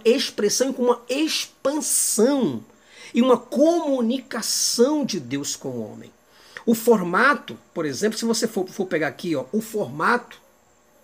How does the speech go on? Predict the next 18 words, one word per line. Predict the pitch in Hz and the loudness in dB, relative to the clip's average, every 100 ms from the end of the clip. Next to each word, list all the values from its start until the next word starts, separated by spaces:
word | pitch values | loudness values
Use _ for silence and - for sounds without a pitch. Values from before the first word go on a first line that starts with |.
| _ _ | _ _
da | 131 123 175 | -10 -2 -2
mão | 151 160 214 214 135 | 0 4 6 6 4
na | 135 | 0
hora | 151 147 | 0 0
de | 123 120 | -2 -8
rezar, | 107 101 135 208 | -8 -6 0 0
qual | - 240 | 2 0
que | 233 170 | 0 -2
é? | 127 113 - _ - | -2 -4 -14 _ -2
É | 156 | 6
esse? | 208 277 - - - _ | 6 6 2 -6 -16 _
Não, | 143 123 123 127 135 123 107 - _ _ _ _ _ | -12 -10 -8 -10 -12 -12 -14 -16 _ _ _ _ _
não | 143 143 185 | -6 -4 -4
é | |
esse. | 180 127 127 - - - | -4 -8 -10 -12 -12 -14
É | - 123 | -6 -4
esse | 131 156 175 - - | 0 4 4 2 -6
aqui. | 113 - 120 | -8 -12 -20